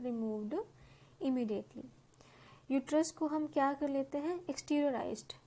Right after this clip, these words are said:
यूट्रस को निकाल के for easy purpose basically abdomen पे रख लिया जाता है और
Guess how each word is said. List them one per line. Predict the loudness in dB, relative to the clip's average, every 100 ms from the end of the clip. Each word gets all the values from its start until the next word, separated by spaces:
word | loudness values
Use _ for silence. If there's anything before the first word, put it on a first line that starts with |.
| -4
यूट्रस | -4 -2 -2 -2
को | -4 -2
निकाल | -2 -2 -2 -2 -2
के | -2 -2 -4 -10 -16 -2
for | 0 0
easy | -2 0 -2
purpose | -2 -4 -4 -6 -2
basically | -4 -4 -4 -2 -2 -4 -6
abdomen | -4 -2 -2 -2 -2
पे | -2
रख | -2 -2
लिया | -2 0
जाता | -2 -4 -4
है | -4 -4 -8 -14 -20 -20 -8 0
और | 2 0